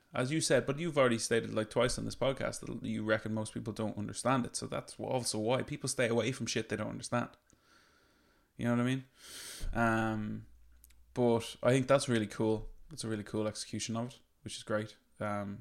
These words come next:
great to see. But, uh, yeah, um, awesome. I'm just surprised when it's programmatic that they don't, they're like, "Results, results. We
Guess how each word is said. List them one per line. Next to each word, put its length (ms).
great 180
to 80
see. 240
But, 320
uh, 280
yeah, 200
um, 720
awesome. 320
I'm 100
just 140
surprised 540
when 100
it's 200
programmatic 600
that 140
they 80
don't, 180
they're 160
like, 120
"Results, 640
results. 560
We 100